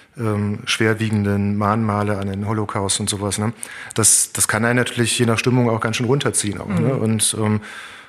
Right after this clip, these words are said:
Speaker 1: ähm, in Köln erinnere ich mich dran, da gibt's dann, ich glaub, auf dem Altermarkt gibt es so eine Figur, die hängt an der Wand, die macht einfach auf die Straße.
Speaker 2: Mhm.
Speaker 1: Oder in Aachen gibt es ein, gibt es ein, eine Figur, die ist einem,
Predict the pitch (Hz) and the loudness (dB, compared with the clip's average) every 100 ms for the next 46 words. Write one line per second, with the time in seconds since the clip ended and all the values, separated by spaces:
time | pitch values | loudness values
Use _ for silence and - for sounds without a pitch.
0 | _ - 110 107 107 104 107 113 107 107 | _ -2 0 2 2 2 0 2 0 2
1 | 120 113 120 123 127 120 87 123 117 123 | 2 4 4 4 2 0 -6 -2 2 2
2 | 120 120 110 - 117 117 117 107 104 - | 2 0 -4 -2 0 0 -2 -2 -4 -4
3 | 104 90 - - 92 104 113 135 117 110 | -6 -6 -8 -6 -6 -2 0 2 2 0
4 | - - 101 - 104 107 - 117 131 123 | -2 -8 -8 -8 -8 -10 -8 -2 0 2
5 | 117 117 113 113 107 110 117 - - - | 2 -2 0 0 0 0 -2 -8 -18 -18
6 | - - - 110 113 113 117 117 110 117 | -18 -18 -4 0 0 0 -2 -2 -2 -2
7 | - 98 - 101 - - - - - - | -2 -4 -4 -8 -10 -10 -14 -14 -8 0
8 | 190 - 110 110 113 110 120 110 - 104 | 2 4 4 2 0 2 0 0 -2 0
9 | 117 107 104 101 113 - 107 107 104 101 | 2 0 0 0 -2 -2 0 0 -2 -4
10 | 107 107 - 117 123 120 110 107 107 110 | -6 -8 -6 -2 -2 -2 -4 -4 -2 0
11 | 107 | 0